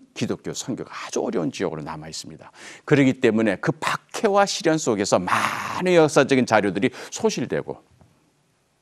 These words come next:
또 사라지고 묻혀지고 그런 속에서 살아남은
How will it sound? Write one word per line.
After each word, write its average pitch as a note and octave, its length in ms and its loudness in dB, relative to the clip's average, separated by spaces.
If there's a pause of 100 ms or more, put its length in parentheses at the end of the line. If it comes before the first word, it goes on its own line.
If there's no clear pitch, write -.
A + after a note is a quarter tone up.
(140)
또 A2 80 0
사라지고 - 560 -4 (380)
묻혀지고 - 500 -4 (1700)
그런 A#3 400 8
속에서 A3+ 400 4
살아남은 C#3 640 2